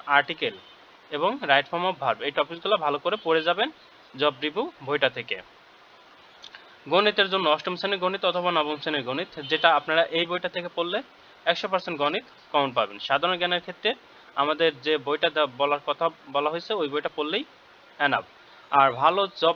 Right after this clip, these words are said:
প্রিপারেশন নিতে চাইলে অন্য যে কোনো পরীক্ষার জন্য এই বইগুলোর কোনো বিকল্প নেই। এই বইগুলা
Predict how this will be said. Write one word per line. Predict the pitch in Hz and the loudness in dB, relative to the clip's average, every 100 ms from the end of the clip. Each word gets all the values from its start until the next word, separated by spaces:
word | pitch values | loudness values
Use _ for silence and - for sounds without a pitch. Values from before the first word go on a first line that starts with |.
| - | 0
প্রিপারেশন | 180 185 202 208 | -4 -2 -4 -4
নিতে | 196 190 180 | -6 -6 0
চাইলে | 180 143 | 2 2
অন্য | 139 165 175 151 | -2 -2 -4 -4
যে | 170 | -2
কোনো | 175 | -2
পরীক্ষার | 170 147 156 151 | -2 -4 -2 -2
জন্য | 170 | -2
এই | 156 160 | 0 0
বইগুলোর | 147 165 170 185 | 0 -4 -2 -2
কোনো | 185 160 | -2 -4
বিকল্প | 170 143 127 226 117 | -2 -2 -4 -4 -8
নেই। | 101 | -8
এই | 120 139 | -6 -4
বইগুলা | 139 156 175 226 | -2 -2 2 0